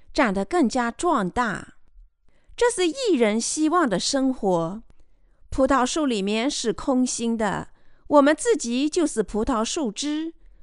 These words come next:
我们这些已经决定作为神工人生活的人，必须清空我们的心。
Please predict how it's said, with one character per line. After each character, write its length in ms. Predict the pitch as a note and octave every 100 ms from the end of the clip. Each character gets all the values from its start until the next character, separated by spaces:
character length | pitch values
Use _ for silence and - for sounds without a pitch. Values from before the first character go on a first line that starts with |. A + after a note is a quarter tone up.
| -
我 160 | B3+ A3
们 160 | G3+
这 140 | C#4 D#4
些 240 | C#4 C4
已 160 | A3+ E3
经 240 | B3 C4
决 240 | - C4+
定 260 | D4 E4+ C#4+
作 180 | D4 E4
为 120 | A#3
神 320 | - G#3 A3+
工 300 | F#4 F#4+ F#4+
人 200 | C#4 G#3
生 360 | G#3+ - F4 F#4
活 180 | G#3 G#3+
的 100 | A3+
人， 320 | F#3 F#3 G#3 - - -
必 120 | F#4+ D#4
须 220 | C4+ B3
清 420 | - - E4+ D#4+
空 360 | - C#4+ C4 B3+
我 120 | F3
们 160 | D#3+
的 120 | D#3+ F3
心。 520 | - D4 D4 D4